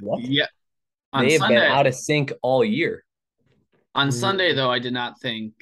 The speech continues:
Speaker 2: the O-line was the problem.
Speaker 1: He had no
Speaker 3: Uh-huh.
Speaker 1: time.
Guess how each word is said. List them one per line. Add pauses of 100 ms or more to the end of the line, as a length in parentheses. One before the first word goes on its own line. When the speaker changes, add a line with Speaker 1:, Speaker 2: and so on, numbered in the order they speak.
(240)
Speaker 2:
the
O-line
was
the
problem. (2250)
Speaker 1:
He
had
no
Speaker 3:
Uh-huh.
Speaker 1:
time.